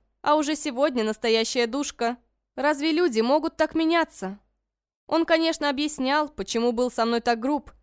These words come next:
но всё же. С другой стороны, если бы он сразу со мной был паинькой, заставил бы на контрасте почувствовать, насколько приятно его благодушие. Конечно же, нет. Он отличный политик.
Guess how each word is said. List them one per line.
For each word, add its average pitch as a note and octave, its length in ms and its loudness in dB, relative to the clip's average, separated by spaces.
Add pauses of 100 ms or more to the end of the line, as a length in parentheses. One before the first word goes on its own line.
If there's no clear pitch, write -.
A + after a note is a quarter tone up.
(160)
но D4+ 160 0
всё D#4+ 280 0
же. G3 300 -6 (560)
С D4 80 -14
другой E4+ 300 0
стороны, A3 520 0 (380)
если E4 260 -4
бы D4 120 0
он D#4+ 100 2
сразу C#4+ 340 2
со A#3 140 0
мной A#3 200 2
был A#3+ 180 -2
паинькой, C4+ 680 -2 (160)
заставил E4+ 540 0
бы E4 100 -2
на E4 120 0
контрасте D4+ 500 0
почувствовать, A3 720 -4 (100)
насколько B3+ 460 -2
приятно C#4 380 -2
его C#4+ 140 0
благодушие. C4+ 800 -2 (600)
Конечно A3+ 420 0
же, G#3 120 -2
нет. G#3+ 400 -4 (640)
Он A#3+ 200 2
отличный D4+ 500 0
политик. D4 640 -2